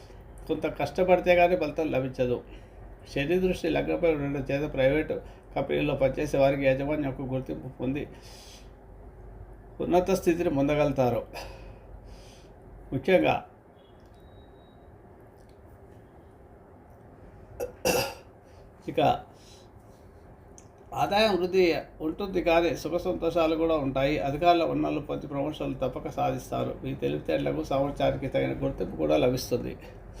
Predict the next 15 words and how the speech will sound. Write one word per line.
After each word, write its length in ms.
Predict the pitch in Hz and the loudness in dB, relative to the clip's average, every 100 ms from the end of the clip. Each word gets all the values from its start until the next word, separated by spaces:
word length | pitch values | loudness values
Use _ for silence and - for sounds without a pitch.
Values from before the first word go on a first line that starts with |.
| - - - - - | -18 -18 -20 -10 -2
రాజకీయ 400 | 143 165 185 202 | 0 0 0 2
నాయకులకు 580 | 190 185 - 170 165 151 | 6 6 4 0 0 -2
అనుకూలంగా 580 | 135 156 185 180 170 160 | -2 -2 0 0 2 0
ఉంటుంది. 460 | 147 143 131 139 | 0 -4 -6 -6
శ్రమ 280 | 143 143 156 | -4 -4 -2
తగిన 300 | 156 160 151 | 0 0 0
ఫలితం 400 | - 135 139 135 | -2 -2 -2 -6
ఉంటుంది. 440 | 120 127 - 123 - - - - - - - - | -6 -8 -6 -6 -8 -14 -20 -20 -20 -20 -20 -4
కోరుకున్న 400 | 151 170 175 175 | 2 4 4 0
పదవులు 380 | 170 147 165 160 | 0 0 2 4
లభిస్తాయి. 600 | 135 135 - 139 131 - - - - - - - | 4 2 0 2 2 0 -10 -20 -20 -20 -20 -10
అధిష్టాన 420 | - 156 - 185 | -6 -4 4 6
వర్గం 160 | 165 156 | 6 0
నుంచి 260 | 156 151 165 | -4 -6 -6
మీకు 280 | 156 131 | -6 -8